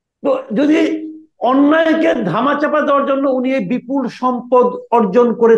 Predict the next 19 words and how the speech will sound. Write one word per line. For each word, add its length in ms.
থাকেন, 440
তাহলে 260
এই 360
সম্পদ 340
অর্জনের 380
মাধ্যমে 420
উনি 120
কতগুলি 500
অন্যায় 340
করেছেন, 380
সেটা 140
একবার 200
ভাবেন। 540
এবং 220
সেই 280
অন্যায়গুলো 760
কাকে 380
ক্ষতিগ্রস্ত 540
করেছে? 460